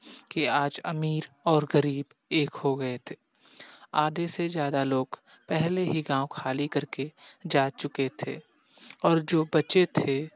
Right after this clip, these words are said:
वो इस बीमारी की वजह से निकले जो गांव में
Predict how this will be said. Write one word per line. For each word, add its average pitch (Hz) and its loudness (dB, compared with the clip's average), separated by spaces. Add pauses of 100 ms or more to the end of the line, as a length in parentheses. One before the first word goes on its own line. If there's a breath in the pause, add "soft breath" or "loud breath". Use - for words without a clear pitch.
(300 loud breath)
वो - -2
इस 175 -6
बीमारी 143 2
की 147 -4
वजह 143 0
से 139 0 (320 soft breath)
निकले 147 0 (260 loud breath)
जो 160 4
गांव 143 4
में 156 -6